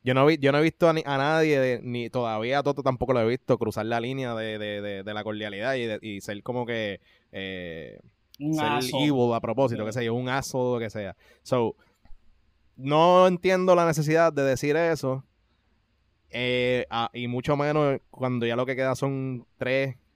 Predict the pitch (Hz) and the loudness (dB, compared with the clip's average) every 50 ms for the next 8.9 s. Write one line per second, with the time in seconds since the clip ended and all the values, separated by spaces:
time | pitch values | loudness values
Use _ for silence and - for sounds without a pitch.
0 | _ _ _ _ - - 127 - - 139 135 135 139 143 139 131 131 139 131 135 | _ _ _ _ -12 -12 -12 -8 -6 -6 -4 -2 -2 -2 -2 -4 -4 -6 -6 -6
1 | 139 131 135 147 156 156 147 135 123 120 113 120 113 107 101 95 _ - - - | -6 -4 0 2 4 4 4 4 4 0 0 0 0 0 -2 -4 _ -14 -20 -20
2 | _ _ - - 113 - - 143 139 135 131 131 127 120 117 110 117 143 170 160 | _ _ -10 -10 -10 -4 -2 0 2 2 2 2 2 2 0 0 0 0 0 0
3 | 139 139 139 - - - - 190 175 127 123 120 127 147 160 - - 180 185 180 | 0 -2 -6 -8 -12 -8 -6 -4 -2 2 2 2 2 0 -4 -2 0 0 2 2
4 | 170 185 175 170 170 170 156 - 147 127 127 127 127 147 147 143 147 143 143 143 | 2 2 2 2 2 0 -2 -2 0 0 0 -2 -2 -2 -2 2 2 4 4 4
5 | 143 135 127 123 127 120 117 165 165 170 180 180 180 175 175 170 165 160 151 156 | 4 2 0 -2 -2 -4 -2 -2 0 0 0 0 2 2 2 2 2 0 0 0
6 | 180 220 220 185 180 170 160 151 143 143 139 143 147 151 175 202 - - - - | 0 -2 -4 -2 -2 0 0 0 -2 -4 -6 -4 -2 -2 -2 -2 -2 -4 -6 -4
7 | 175 190 196 - 185 175 175 175 - 202 196 180 147 151 165 190 196 175 165 170 | -4 -4 -4 -4 -4 -4 -4 -4 -4 -2 -2 -2 -2 -2 -4 -4 -4 -4 -2 -2
8 | 170 165 160 156 151 147 143 139 135 131 127 123 120 117 110 104 - | -2 0 -2 -4 -6 -6 -8 -8 -10 -10 -12 -12 -14 -14 -16 -16 -20